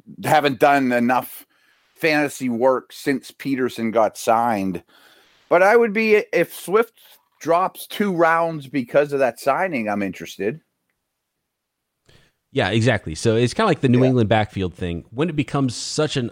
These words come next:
Speaker 2: obvious screaming discount, then you make the pick. If not, I'm not interested.
Speaker 1: Right, right. I mean, it's certainly on the avoid list.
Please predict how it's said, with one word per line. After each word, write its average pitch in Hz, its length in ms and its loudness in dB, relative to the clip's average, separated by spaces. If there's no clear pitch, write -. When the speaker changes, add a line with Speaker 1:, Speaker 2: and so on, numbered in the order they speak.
Speaker 2:
obvious 120 460 -2
screaming 120 720 -2
discount, 127 640 -4
then 120 240 -4
you 117 80 0
make 113 200 -2
the 95 60 -12
pick. 104 300 -2
If - 120 -8
not, 92 280 -4
I'm 90 120 -6
not 71 160 -6
interested. - 340 -16
Speaker 1:
Right, 131 340 0
right. 104 420 -4
I 92 60 -12
mean, 104 140 -10
it's 107 140 -10
certainly 113 340 -2
on 104 160 -2
the 101 80 -4
avoid 87 340 -4
list. 71 320 -14